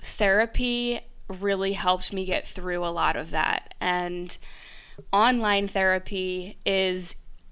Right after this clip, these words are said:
in my opinion, even better than going to a therapist's office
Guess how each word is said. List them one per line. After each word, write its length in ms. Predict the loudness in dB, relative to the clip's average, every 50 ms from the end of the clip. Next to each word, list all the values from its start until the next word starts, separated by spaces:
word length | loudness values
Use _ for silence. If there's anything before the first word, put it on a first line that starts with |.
| -10 -2
in 160 | -2 -2 0 2
my 180 | 4 4 4
opinion, 640 | 4 4 2 2 0 0 -2 -2 -2 -2 -2 -4 -8 -12 -14 -8 -4
even 400 | -4 -4 -2 -2 -2 -2 -2 -4
better 600 | 0 4 6 6 6 6 4 2 2 -2 -4 -6 -8 -8
than 260 | -4 -2 -2 -2 -2
going 460 | 0 0 2 2 2 2 0 0 -2 -2
to 160 | -2 0 0
a 80 | 0 0
therapist's 560 | 0 0 0 2 2 0 0 -2 -2 -2 -2
office 720 | 0 -2 -2 -2 -2 -2 -2 -2 -2 -2 -2 -2 -2 -4